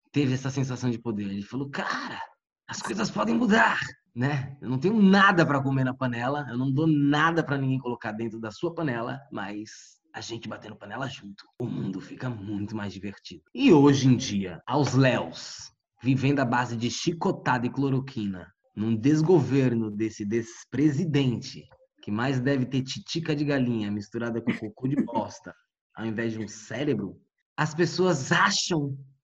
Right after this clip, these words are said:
e acreditam, elas não acham, elas acreditam com toda a fé estampada na camiseta que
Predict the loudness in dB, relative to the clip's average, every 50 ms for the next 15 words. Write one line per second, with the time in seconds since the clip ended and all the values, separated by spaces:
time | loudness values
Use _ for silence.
0 | _ _ -8 -8 -6 -6 -2 0 0 2 2 0 -2 0 2 4 4 4 4 2
1 | -2 0 0 0 0 2 2 4 4 4 2 2 0 -4 -6 -10 -10 -10 -10 -10
2 | -10 -10 -12 -6 -2 0 0 0 -2 -4 -2 0 0 0 0 0 0 -2 -2 -2
3 | -4 -8 _ _ -6 -6 -4 -4 -4 -2 0 0 -2 -2 -6 -4 0 0 2 2
4 | 0 -2 -6 -14 _ _ -8 -8 -4 0 2 2 2 2 2 2 2 2 0 0
5 | 0 0 0 2 2 2 2 0 0 0 0 -2 -8 -12 -14 -14 _ _ _ -2
6 | -2 0 0 -2 -6